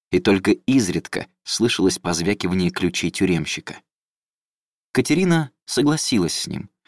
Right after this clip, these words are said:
что это крайне странно даже для такого тихого и благополучного городка. «Правда», признала она, «я и за решеткой никогда не бывала». Это простое замечание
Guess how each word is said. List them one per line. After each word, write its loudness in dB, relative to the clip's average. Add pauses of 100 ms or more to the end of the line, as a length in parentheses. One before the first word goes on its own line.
что 4
это 2
крайне 4
странно 0
даже 2
для 2
такого 2
тихого 2
и 0
благополучного 4
городка. -2 (760)
«Правда», 0 (420)
признала 2
она, 0 (680)
«я 2
и 2
за 2
решеткой 0
никогда 0
не 2
бывала». 0 (1800)
Это 0
простое 2
замечание 2